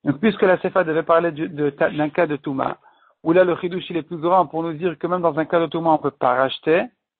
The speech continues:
à partir du moment où c'est rentré dans un kli charrette. C'est pour ça que la Mishnah, elle parle de Touma. Et donc, elle, elle, toute la Mishnah, elle parle de Touma, même quand on en avait, on n'en avait pas besoin. On n'avait pas besoin de parler de Touma. Comme dans la Recha,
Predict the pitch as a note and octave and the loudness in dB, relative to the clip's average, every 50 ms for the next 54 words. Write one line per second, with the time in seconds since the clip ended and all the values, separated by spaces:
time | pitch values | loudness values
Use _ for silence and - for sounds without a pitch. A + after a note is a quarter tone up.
0 | _ _ C#3 C3+ - D3+ - F3 E3+ C#3+ D3+ D#3 D#3 D#3+ E3 D#3 D3 - D3+ D3+ | _ _ -4 -2 -2 -4 -4 -6 -6 -4 -2 0 2 2 2 0 0 2 2 2
1 | D3 C#3+ D#3 C#3+ C#3+ C3 C3 C3 - D3 C#3 B2 - C3 A#2+ A#2 D3 F3 - - | 2 0 0 0 0 0 0 -2 -2 -4 -4 -2 0 0 2 2 2 0 0 -2
2 | _ _ _ _ _ _ _ _ _ _ _ _ F3+ F3+ G3 F#3+ F#3+ A3+ G#3+ G#3 | _ _ _ _ _ _ _ _ _ _ _ _ -8 -4 -4 -2 -2 -2 0 2
3 | G3 F3+ E3 D#3+ D3 C3 - G#3 F#3 F3 C3+ - - D#3+ D3 D3 C#3 - C#3 C3 | 2 2 2 0 -2 -4 0 0 0 0 -2 -6 -8 -4 -4 -4 -2 -2 -4 0
4 | C3+ C3+ E3 G#3 A#3+ - _ _ _ _ _ _ _ _ - G#3 A#3 A3+ - G#3+ | 2 2 2 2 0 -6 _ _ _ _ _ _ _ _ -2 0 0 0 2 2
5 | F#3 F#3 F3 F3+ F#3+ G#3 F3+ F3+ F3+ F3+ - - G#3 - G#3 F#3+ F#3 E3+ C#3+ - | 2 2 2 2 2 2 2 0 0 -2 -4 -6 -2 -2 0 0 0 -2 -2 0
6 | G3 F#3 E3+ - E3+ D#3+ D3+ C#3 - D3+ C#3 D#3 F#3 G3 F3+ F3 F#3 G3 G3+ G3 | 0 0 2 2 0 0 0 -2 -4 -6 -2 0 0 0 0 0 0 -2 -2 -2
7 | F#3+ - - F3 F3+ F3+ F3 D#3+ D3 C#3+ C#3 C3 C#3 - D#3 D3 C#3+ C#3+ C#3 C#3 | -4 -2 2 2 2 2 2 0 -2 -2 -2 -2 -4 -6 -6 -4 -4 -4 -4 -2
8 | C#3 C3 C#3 C3+ - E3+ E3 D3+ D3 C#3 B2 B2 C3+ C3 A#2 B2 _ _ C3+ C3+ | -2 -4 -4 -2 0 0 0 0 -2 -6 -6 -6 -8 -8 -8 -8 _ _ -8 -6
9 | B2 B2 D#3+ D#3+ D#3+ C#3+ E3+ D#3+ C#3 - D3 C#3 D3 C#3+ C3+ - - C#3+ C#3 C3 | -2 -2 -2 -2 -2 -2 -4 -6 -2 -2 -2 -2 -2 -4 -8 -12 -12 -8 -8 -8
10 | - - - _ _ _ _ _ _ _ _ _ _ - E3 D#3+ E3+ D#3+ D#3+ D#3 | -8 -10 -14 _ _ _ _ _ _ _ _ _ _ -2 0 0 2 2 2 4
11 | D3 C#3+ C#3+ C#3 B2 - - C3+ D3 F3+ A3 A3 | 4 2 2 -2 -4 -2 0 2 2 2 0 -4